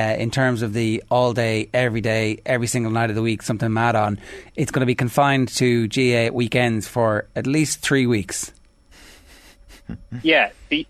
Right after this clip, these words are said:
Speaker 2: the U R C have kind of found a nice bit of real estate for the next month where we're all gonna be engrossed in, um, them playing off after the Champions Cup final. But, um, apart from that,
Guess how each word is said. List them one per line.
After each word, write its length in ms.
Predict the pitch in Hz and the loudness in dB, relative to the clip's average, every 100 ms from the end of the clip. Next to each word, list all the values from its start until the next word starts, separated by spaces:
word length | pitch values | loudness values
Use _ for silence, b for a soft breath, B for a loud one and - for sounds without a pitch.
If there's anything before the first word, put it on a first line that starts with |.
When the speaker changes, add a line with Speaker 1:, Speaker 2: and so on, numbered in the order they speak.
| - | -2
Speaker 2:
the 80 | |
U 220 | 147 170 170 | 2 4 4
R 140 | 156 | 2
C 360 | - 156 151 143 | 2 2 2 2
have 180 | 131 | 0
kind 200 | - 135 | 2 2
of 120 | 123 - | 2 2
found 240 | 127 123 | 2 2
a 20 | |
nice 240 | 120 120 - | 2 2 2
bit 140 | 123 | 0
of 100 | 107 | 2
real 180 | 120 120 | 2 2
estate 360 | 113 123 113 | 2 2 2
for 120 | - 117 | 0 0
the 80 | |
next 240 | 117 110 - | 2 0 0
month 340 | 120 117 110 | 0 0 0
where 380 | 110 107 98 95 _ _ _ _ _ _ _ | 0 2 2 0 _ _ _ _ _ _ _
we're 100 | 113 | 2
all 140 | 113 | 4
gonna 180 | 113 110 | 4 0
be 280 | 107 113 113 | 0 0 2
engrossed 640 | 113 107 117 117 113 - - | 0 0 2 2 2 -4 0
in, 320 | 110 104 104 | 2 2 2
um, 340 | 101 98 98 | 0 0 0
them 180 | 117 113 | 0 0
playing 220 | 117 110 | 2 2
off 220 | 107 110 113 | 2 2 2
after 240 | 104 - | -2 -2
the 80 | 101 | -2
Champions 360 | 110 104 104 | 0 0 -4
Cup 220 | - 113 - | 0 -2 2
final. 440 | 117 113 113 101 | 2 2 2 0
But, 120 | - 113 | 2 2
um, 160 | 113 | 2
apart 280 | 123 165 175 | 2 2 2
from 120 | 147 | 2
that, 240 | 151 160 | 2 2